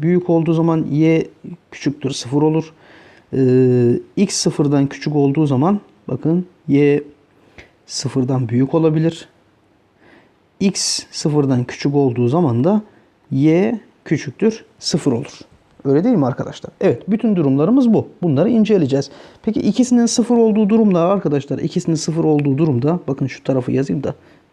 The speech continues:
sağ tarafta fazla boşluk yer yok. Ee, ne yaparım arkadaşlar? İkisi sıfır olduğu zaman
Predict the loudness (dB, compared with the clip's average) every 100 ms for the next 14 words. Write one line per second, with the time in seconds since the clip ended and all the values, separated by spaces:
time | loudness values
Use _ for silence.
0 | _ -12 -10 -8 -8 -8 -8 -4 -4 -2
1 | -4 -6 -8 -10 -8 -4 -6 -8 -20 -20
2 | -20 _ -4 0 2 2 0 0 -4 -6
3 | 0 2 2 2 -2 -4 -4 -6 -4 -4
4 | -4 _ -6 -4 -4 -2 -4 -4 -4 0
5 | 0 2 0 0 -2